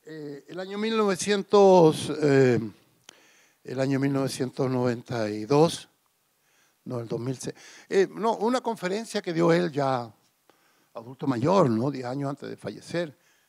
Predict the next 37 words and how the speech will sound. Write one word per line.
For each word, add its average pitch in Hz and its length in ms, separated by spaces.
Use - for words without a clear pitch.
Eso 131 140
fue 147 100
en 143 60
mil 151 100
novecientos, 143 760
el 131 120
diez 190 180
de 208 60
octubre 202 380
de 190 80
mil 180 180
novecientos, 170 840
eh, 127 480
eh, - 340
noventa 123 440
y 127 40
seis, - 300
¿no? - 180
Sí, - 220
noventa 104 360
y 127 40
dos 196 220
esto. 180 320
Bueno, 151 360
en 190 100
los 214 100
años 233 200
noventa 185 520
dio 170 120
una 175 160
conferencia 151 560
en 156 60
la 143 60
Academia 139 360
Colombiana 143 420
de 147 60
Historia, 139 480